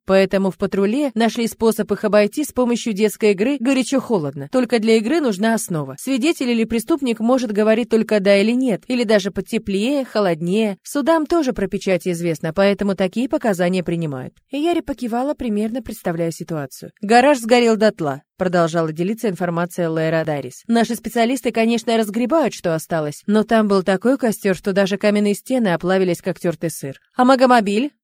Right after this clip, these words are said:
трепыхнулась фея. «Там был отчётливый след колёс и капли масла. Они ведь убегали пешком». «Магомобиль?»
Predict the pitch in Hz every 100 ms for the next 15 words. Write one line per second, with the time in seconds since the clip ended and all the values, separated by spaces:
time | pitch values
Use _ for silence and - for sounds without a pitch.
0 | _ 208 208 196 202 180 175 - 160 156
1 | 262 254 240 277 269 247 277 240 240 226
2 | 240 240 233 226 294 285 233 226 240 254
3 | 247 - 151 - 214 233 240 226 226 220
4 | 233 233 269 - 202 143 - 220 208 214
5 | 208 202 220 349 392